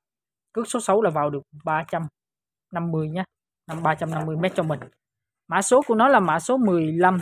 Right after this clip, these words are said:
giá là ba trăm K. Mã mười lăm giá ba trăm K nhá, nha. Tiếp đến là em xin phép lên máy đứng. Đây, máy đứng này ngon này đây. Con này là của China xuất Nhật, Spotlight,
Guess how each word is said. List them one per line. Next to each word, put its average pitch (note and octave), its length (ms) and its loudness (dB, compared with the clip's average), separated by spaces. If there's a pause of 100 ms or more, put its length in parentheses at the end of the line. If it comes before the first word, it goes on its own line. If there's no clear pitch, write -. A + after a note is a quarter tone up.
giá F3 240 2
là A3+ 100 0
ba E3 160 -2
trăm E3 220 -10
K. - 80 -18 (800)
Mã D#3+ 120 -8
mười G#3 140 2
lăm G3+ 200 2
giá G#3 140 4
ba G#3+ 160 4
trăm F#3+ 140 -2
K - 80 -10
nhá, F#3 320 -2 (120)
nha. F#3+ 300 -6 (3750)
Tiếp C4+ 60 0
đến B3 200 4
là A#3+ 100 6
em F3+ 120 2
xin G#3 140 0
phép A#3+ 100 2
lên A3+ 160 2
máy G#3 100 0
đứng. A3 300 2 (160)
Đây, E3+ 220 -4
máy F#3 120 -4
đứng G3 180 -2
này F#3 100 -6
ngon D#3 240 -8
này D3+ 120 -8
đây. D3+ 120 -10 (920)
Con A#3 160 -2
này G#3+ 140 4
là F#3 160 2
của F#3+ 160 -4
China G#3 400 2
xuất - 220 -8
Nhật, E3+ 180 -8 (280)
Spotlight, F#3 680 -2